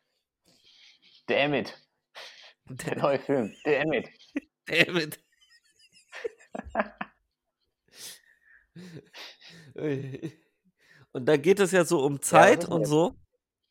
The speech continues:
Speaker 2: Ähm, und
Speaker 1: Ja.
Speaker 2: wir sind die Inspiration dafür, weil bei uns ist es ja die Folge, die wir le-, letzte Woche drehen,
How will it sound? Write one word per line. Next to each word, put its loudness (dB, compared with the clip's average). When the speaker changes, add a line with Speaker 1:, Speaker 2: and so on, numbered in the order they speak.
Speaker 2:
Ähm, 4
und -10
Speaker 1:
Ja. -4
Speaker 2:
wir 0
sind -2
die -2
Inspiration -2
dafür, -2
weil 0
bei -2
uns -4
ist -8
es -14
ja -2
die -10
Folge, -2
die -12
wir -2
le-, -6
letzte -8
Woche -10
drehen, -8